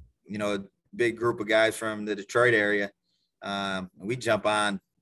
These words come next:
I mean, it's been probably, we, we're on once a week. Um, nothing's set in stone. I mean, we'll get on Facebook and someone be like, "Hey,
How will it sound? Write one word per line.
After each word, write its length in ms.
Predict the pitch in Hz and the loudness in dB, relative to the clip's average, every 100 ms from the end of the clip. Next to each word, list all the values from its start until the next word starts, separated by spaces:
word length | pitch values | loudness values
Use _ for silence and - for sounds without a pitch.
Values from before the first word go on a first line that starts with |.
| 98 | -14
I 60 | |
mean, 160 | 101 107 | -8 -6
it's 140 | 123 | -6
been 260 | - 101 95 | -4 -4 -2
probably, 300 | 107 101 101 | 0 2 2
we, 160 | 117 107 | 0 -2
we're 140 | 120 | 0
on 200 | 117 110 | 0 0
once 220 | 110 113 | -4 -4
a 60 | 117 | -2
week. 280 | 110 117 - _ _ _ - | 0 -2 -4 _ _ _ -12
Um, 400 | 98 98 95 95 - | -6 -4 -4 -6 -6
nothing's 400 | 107 120 117 104 | 0 0 -2 -4
set 140 | 123 113 | -2 -2
in 60 | |
stone. 300 | 98 - 120 | -2 -2 0
I 40 | 107 | 0
mean, 140 | 107 | -2
we'll 100 | 107 | -2
get 120 | 113 | 2
on 140 | 110 104 | 0 0
Facebook 520 | 117 120 110 104 95 | -2 -2 -2 -8 -8
and 100 | 101 | -8
someone 240 | 110 107 | -6 -6
be 80 | 104 | -4
like, 140 | 104 | -2
"Hey, 200 | 107 113 | 0 -2